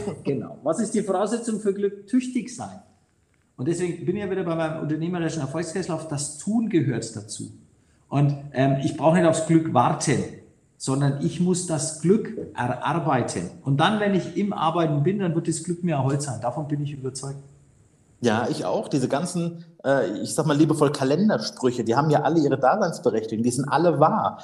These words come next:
Speaker 2: Wir setzen sie nur nicht eins zu eins um. Wie Sie sagen, das Glück ist mit den Tüchtigen.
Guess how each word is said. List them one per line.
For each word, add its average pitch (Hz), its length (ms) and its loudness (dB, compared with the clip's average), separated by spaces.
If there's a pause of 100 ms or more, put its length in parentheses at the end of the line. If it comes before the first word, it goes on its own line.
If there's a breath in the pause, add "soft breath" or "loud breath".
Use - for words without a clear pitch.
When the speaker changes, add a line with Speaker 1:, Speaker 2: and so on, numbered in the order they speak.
(100)
Speaker 2:
Wir 123 140 8
setzen 156 340 6
sie 123 140 2
nur 147 180 4
nicht 165 220 0
eins 139 340 0
zu - 80 0
eins 135 320 2
um. 160 220 6
Wie 135 100 6
Sie 135 100 0
sagen, 185 360 0
das - 180 0
Glück - 320 2
ist 147 160 0
mit 147 140 2
den 147 120 0
Tüchtigen. 185 720 2